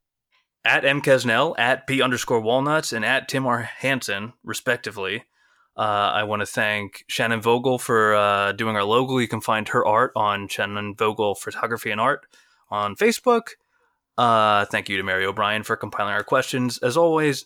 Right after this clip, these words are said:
and our theme music, as always, is When by Steven Siebert, which I think you can find on Free Music Archive. Matt usually does the outros, so I'm not good at it. Um, is there anything else you wanna say before we, uh, we, uh,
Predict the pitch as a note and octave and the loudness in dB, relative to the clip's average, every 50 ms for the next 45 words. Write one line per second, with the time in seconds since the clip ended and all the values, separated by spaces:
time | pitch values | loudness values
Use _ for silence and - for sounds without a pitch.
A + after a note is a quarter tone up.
0 | - A#2+ A#2 A#2 A#2 A2+ - - G#2 - - F#3 F3+ F3 D#3+ D3+ C#3 C#3 C#3+ C3 | -6 -4 -2 -2 -2 -2 -2 -2 -4 -2 -2 -2 0 2 2 0 2 2 0 0
1 | C3 - - - _ _ _ _ _ _ - - G#2+ C3 B2+ B2 A2 G#2 G#2 G#2 | 0 -4 -12 -18 _ _ _ _ _ _ -10 -6 -4 0 2 2 2 2 2 0
2 | G#2 G2+ G2+ G2 - - _ _ _ _ _ _ _ _ _ _ _ - G#2+ G#2 | 0 0 -2 -4 -8 -14 _ _ _ _ _ _ _ _ _ _ _ -12 -12 -10
3 | A2 G#2 G#2 G2+ F#2+ F#2 F#2 F#2 F#2 - _ _ - - G#2 F#2+ - - G2+ F#2+ | -8 -6 -4 -4 -4 -4 -4 -8 -14 -16 _ _ -6 -6 -4 -4 -4 -10 -10 -10
4 | G2+ G2 - - A2+ G#2 G#2+ G#2 G#2 G#2 G#2 G2 G#2 G#2 - - - G2 - - | -8 -8 -6 -6 -6 -4 -2 -2 -4 -4 -4 -6 -6 -6 -6 -8 -10 -10 -6 -4
5 | D#3+ D#3 C#3+ A2 - A2 G2+ - G2 F#2+ G2 G2 F#2+ F2+ - G#2+ G#2 G#2 G#2 G2 | -4 -4 -4 -6 -6 -6 -6 -4 -2 -2 -2 -4 -6 -8 -8 -8 -6 -6 -6 -6
6 | - G#2 - A2 G#2+ - - A#2+ G#2 G#2 G2+ - A#2+ A2+ A2 G2+ A2 G#2 G2+ G#2 | -6 -2 0 0 0 0 0 -2 -2 -2 -2 -2 -2 -2 -2 -2 -4 -6 -6 -6
7 | G#2 G#2 G#2+ G#2+ G2+ G2+ G#2+ - A#2 G#2 F#2+ F#2+ G2+ G2+ - - G#2 G2 F#2+ F#2+ | -6 -4 -4 -6 -6 -6 -10 -10 -8 -6 -4 -4 -4 -4 -6 -6 -8 -6 -6 -8
8 | - - G2 F2+ G2 G2+ G2 F#2 F#2+ - A#2+ A#2+ A#2+ A2 G#2 G#2 G#2 G#2+ A2 - | -8 -8 -6 -8 -8 -6 -8 -10 -8 -6 -6 -4 -2 -2 -2 -2 -2 -4 -4 -6
9 | _ _ _ _ _ _ _ _ _ _ _ _ _ _ - A2+ A2+ A2+ A2+ A2+ | _ _ _ _ _ _ _ _ _ _ _ _ _ _ -4 -4 -2 0 -2 0
10 | A2+ A2+ A#2 A#2 A2+ A2+ A2+ A2+ A#2 A#2 _ _ _ _ _ - - - A2 A#2 | 0 0 -2 -2 -2 -4 -4 -6 -8 -10 _ _ _ _ _ -18 -14 -8 -2 -2
11 | A#2+ B2 A#2+ - C3+ C3 C3 B2+ - - C3+ C3 B2+ A#2+ - C#3+ C3+ D3 D3 D3 | 0 0 0 0 0 2 2 2 2 2 0 0 0 0 0 0 0 0 0 -2
12 | C3 - - D3 C#3 C3+ C3+ C#3 C3+ C3+ C3 B2+ B2 A#2+ A#2+ B2 - - - A2+ | -6 -4 -2 0 0 0 0 0 2 2 4 4 4 2 0 -2 -4 -6 -8 -6
13 | A#2+ B2 B2 A#2+ A#2 A#2+ A#2+ A#2+ | -4 -4 -4 -4 -4 -4 -6 -8